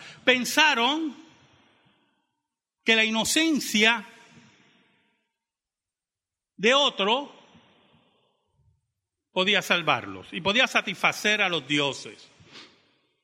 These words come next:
Y empezaron a sacri-, a sacrificar niños. Pero hay un problema. <laughs> Usted no puede sacrificar niños hacia, como decimos en Puerto Rico, a los tutiplén,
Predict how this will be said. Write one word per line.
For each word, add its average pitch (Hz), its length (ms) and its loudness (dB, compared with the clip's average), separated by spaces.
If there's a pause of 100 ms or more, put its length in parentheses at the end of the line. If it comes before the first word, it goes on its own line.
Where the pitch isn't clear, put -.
(1400)
Y 208 80 0
empezaron 208 460 -2
a 185 60 0
sacri-, 175 460 -6
a 147 100 -6
sacrificar 151 640 -8
niños. 107 400 -10 (2500)
Pero 214 160 4
hay 247 100 2
un 277 100 -4
problema. 277 600 2 (580)
<laughs> - 1040 -20
Usted 196 300 0
no 220 120 -2
puede 208 160 2
sacrificar 156 560 -4
niños 135 300 -6
hacia, 104 400 -12 (1400)
como 120 240 -10
decimos 139 300 -8
en 139 80 -12
Puerto 123 260 -12
Rico, 139 200 -10
a 113 60 -6
los 107 140 -12
tutiplén, 165 600 -6